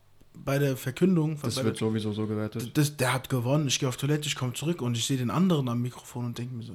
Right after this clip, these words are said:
Speaker 1: „Hä?
Speaker 2: Ja.
Speaker 1: Hat der jetzt gewonnen?“
Speaker 2: Ja, also
Speaker 1: Und da
Speaker 2: man
Speaker 1: bin ich nicht alleine, ne? Also
Speaker 2: Ja, auf gar keinen Fall. Es gibt wirklich schlechte Entscheidungen.
Speaker 1: Ja.
Speaker 2: Man muss dann fairerweise auch sagen, es gibt, dadurch, dass der Sport halt recht komplex ist,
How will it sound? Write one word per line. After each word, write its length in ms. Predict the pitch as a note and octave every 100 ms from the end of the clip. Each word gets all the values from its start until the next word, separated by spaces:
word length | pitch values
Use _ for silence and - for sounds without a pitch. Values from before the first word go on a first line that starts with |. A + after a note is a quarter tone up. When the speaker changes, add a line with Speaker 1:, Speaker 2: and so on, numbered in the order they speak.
| -
Speaker 1:
„Hä? 280 | B2 A#2+ D3 - _ _ _
Speaker 2:
Ja. 160 | A#2 - - _
Speaker 1:
Hat 120 | -
der 80 | A#2+
jetzt 240 | A#2 -
gewonnen?“ 340 | A2+ A2 C#3 E3 - - - - - - - _ _ _
Speaker 2:
Ja, 360 | A#2 B2 D3 E3+ -
also 220 | C3+ D3
Speaker 1:
Und 60 | -
da 60 | D#3
Speaker 2:
man 60 |
Speaker 1:
bin 100 | G#3
ich 100 | G#3+
nicht 140 | F3+ D#3+
alleine, 420 | C#3 F#3+ D4 E3+
ne? 180 | D3 G#3
Also 420 | D3 B2+ B2+ A#2+ -
Speaker 2:
Ja, 160 | C3+ C#3+
auf 100 | D3
gar 140 | A2+
keinen 180 | G#2+ G2+
Fall. 140 | -
Es 100 | A2
gibt 200 | D3+ C3
wirklich 360 | C3 B2 A2+ - -
schlechte 400 | - C3+ C3 -
Entscheidungen. 640 | B2 B2+ C3 B2+ C3+ D#3 -
Speaker 1:
Ja. 380 | C3+ C3+ D#3 A#2+ -
Speaker 2:
Man 240 | C#3 C#3+
muss 360 | D3 A3 - -
dann 260 | C#3 D#3
fairerweise 680 | D3 C#3 C#3 A2 A#2 A2 G#2+
auch 100 | G#2
sagen, 280 | A2+ A#2+ A2+
es 160 | G#2+
gibt, 260 | - - -
dadurch, 240 | C3+ D#3+
dass 120 | D#3 C#3+
der 80 | C3+
Sport 260 | - B2
halt 140 | A2+ G2+
recht 180 | G2+
komplex 360 | - A#2 F#2 -
ist, 320 | D3+ F3 -